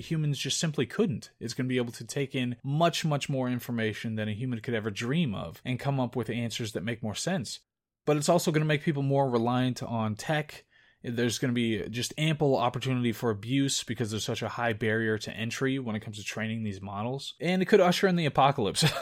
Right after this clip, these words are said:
<laughs> So, so there's that. And the thing is, when it comes to artificial intelligence, uh,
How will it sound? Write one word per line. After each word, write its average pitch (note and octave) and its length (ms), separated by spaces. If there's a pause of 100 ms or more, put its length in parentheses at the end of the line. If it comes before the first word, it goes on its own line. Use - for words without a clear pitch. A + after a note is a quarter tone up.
<laughs> - 120
So, D3+ 540
so A#2+ 240
there's C3 380
that. B2 340 (480)
And F#3 160
the F3+ 40
thing A#3 260
is, A#3+ 280
when D#3 140
it D3 40
comes F#3+ 260
to D#3+ 140
artificial D#3+ 460
intelligence, C#3 640
uh, F2 160